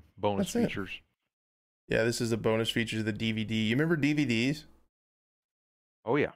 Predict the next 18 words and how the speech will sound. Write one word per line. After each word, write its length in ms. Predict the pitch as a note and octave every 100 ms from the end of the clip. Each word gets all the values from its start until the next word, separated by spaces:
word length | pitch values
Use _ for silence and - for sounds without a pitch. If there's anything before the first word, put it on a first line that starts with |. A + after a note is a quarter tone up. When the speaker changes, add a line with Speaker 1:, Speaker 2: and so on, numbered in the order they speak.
| _ _ _ _ _ _ -
Speaker 2:
Yeah, 80 | G2+
yeah. 160 | G2+ G2 - - _ _ _ _ _ _ _ _ _ _ _
Yeah, 220 | E3 D3 - - - - -
that's 180 | D#3 -
pretty 200 | G3 F#3+
much 280 | F3 E3+ -
the 100 | B2+
main 360 | C#3 D#3 D#3
prepared. 640 | - B2+ - C3+ D#3 - - - - - _ -
I, 140 | C3+ - - -
<laughs> 260 | - F#3+ -
I 100 | C3
use 340 | C3+ F3 D3
the 100 | C3+
term 360 | - E3+ C#3+ A2
prepared 640 | C#3+ A2 - B2 A#2 D3 - - - _
very 380 | A2 B2+ C#3 B2
loosely. 560 | G#2+ A2+ A2 - G2